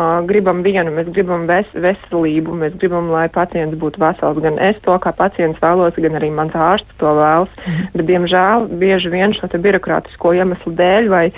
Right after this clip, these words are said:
Speaker 1: zāļu nepieejamības dēļ ārsts vienkārši man nevar izrakstīt tās zāles,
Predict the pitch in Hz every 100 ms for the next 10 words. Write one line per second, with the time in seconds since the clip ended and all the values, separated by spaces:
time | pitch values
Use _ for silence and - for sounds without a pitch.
0 | - - - 196 214 208 175 165 - -
1 | 190 240 247 196 185 175 170 170 175 170
2 | 180 208 247 175 180 226 - - 190 185
3 | 160 - 180 185 233 208 165 185 170 165
4 | - 156 - 170 208 196 190 185 185